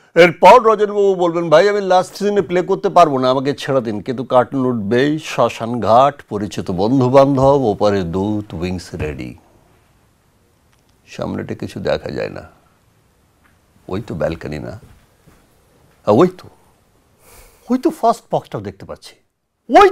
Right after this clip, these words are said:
তো সেকেন্ড বক্স, থার্ড বক্স, ফোর্থ বক্স, সব গভীর অন্ধকারে ডুবে আছে। সব মিলিয়ে যেন একটা শ্মশান,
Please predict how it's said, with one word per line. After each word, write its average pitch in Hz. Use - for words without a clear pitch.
তো 113
সেকেন্ড 147
বক্স, -
থার্ড 214
বক্স, 139
ফোর্থ 269
বক্স, 185
সব -
গভীর 110
অন্ধকারে 104
ডুবে 87
আছে। 87
সব -
মিলিয়ে 127
যেন 139
একটা 135
শ্মশান, 117